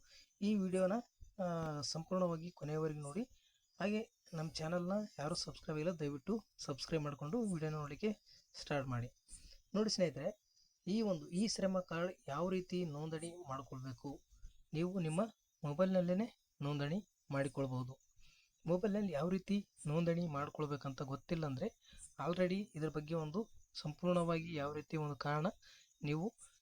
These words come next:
ಜನರೇಟ್ ಮಾಡ್ಕೊಳ್ಬೇಕನ್ನೋ ಒಂದು ವಿಡಿಯೋನ ಮಾಡಿ ಅಪ್ಲೋಡ್ ಮಾಡಿದ್ದೀನಿ. ಬೇಕು ಅಂದ್ರೆ ಆ ಮಾಹಿತಿ ಗೊತ್ತಿಲ್ಲ ಅಂತಂದ್ರೆ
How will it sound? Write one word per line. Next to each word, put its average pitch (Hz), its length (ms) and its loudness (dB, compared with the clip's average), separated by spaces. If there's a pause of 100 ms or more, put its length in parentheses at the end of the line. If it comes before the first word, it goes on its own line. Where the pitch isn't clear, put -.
(120)
ಜನರೇಟ್ 151 440 2
ಮಾಡ್ಕೊಳ್ಬೇಕನ್ನೋ 151 640 -2
ಒಂದು 139 340 -2 (220)
ವಿಡಿಯೋನ 151 220 2
ಮಾಡಿ 151 420 -2 (200)
ಅಪ್ಲೋಡ್ 151 280 0
ಮಾಡಿದ್ದೀನಿ. 143 440 -2 (800)
ಬೇಕು 180 260 2
ಅಂದ್ರೆ 185 420 0 (640)
ಆ 160 220 2
ಮಾಹಿತಿ 180 600 -2 (300)
ಗೊತ್ತಿಲ್ಲ 180 380 2
ಅಂತಂದ್ರೆ 160 380 0